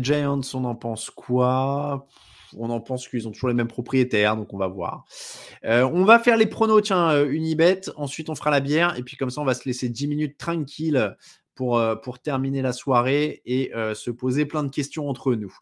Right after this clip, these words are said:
Euh, les pronos sur Unibet, Camille est là et il est prêt. Alors là, c'est le programme. Camille, je veux bien d'abord les pronos.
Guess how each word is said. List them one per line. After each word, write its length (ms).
Euh, 120
les 280
pronos 720
sur 320
Unibet, 680
Camille 560
est 140
là 400
et 100
il 160
est 60
prêt. 420
Alors 400
là, 220
c'est 140
le 60
programme. 480
Camille, 260
je 100
veux 100
bien 140
d'abord 240
les 80
pronos. 440